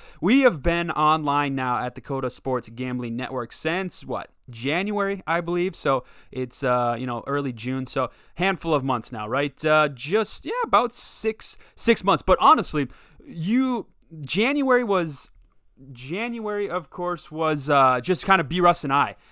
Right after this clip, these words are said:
And I think the Gambling Feud boys came in February, I think early February, if I remember correctly. It's, it's been such, like, a fun last six months that,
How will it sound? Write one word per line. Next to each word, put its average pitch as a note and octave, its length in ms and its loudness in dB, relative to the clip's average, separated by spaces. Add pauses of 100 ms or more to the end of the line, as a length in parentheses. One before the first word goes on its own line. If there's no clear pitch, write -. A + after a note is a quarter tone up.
(160)
And C#3+ 260 -4
I D3 60 2
think - 180 -4
the - 60 -6
Gambling D3 520 -2
Feud D3+ 280 -8
boys C#3 320 2
came C#3 340 -2
in A2+ 140 -4
February, E3 1040 -2
I D3+ 40 -2
think E3+ 280 -6
early D#3 240 2
February, D3+ 600 -2
if C#3+ 140 -6
I C#3+ 80 4
remember C#3+ 300 -4
correctly. D3+ 440 -6 (300)
It's, D3+ 220 -4
it's G3+ 160 4
been F3 160 0
such, E3+ 180 -2
like, C#3 140 0
a B2 40 -4
fun D3 380 -2 (240)
last C3+ 300 2
six D3 240 -6
months C#3 300 0
that, B2+ 280 0